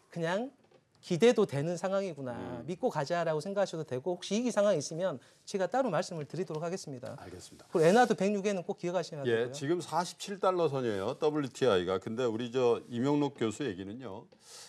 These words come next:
Speaker 2: 미국 금리를 올려야 되는 상황이 되려면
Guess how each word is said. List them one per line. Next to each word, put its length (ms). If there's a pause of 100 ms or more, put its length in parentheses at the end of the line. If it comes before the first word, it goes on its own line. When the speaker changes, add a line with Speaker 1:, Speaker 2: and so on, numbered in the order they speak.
(140)
Speaker 2:
미국 380
금리를 1080 (220)
올려야 760
되는 360
상황이 560
되려면 680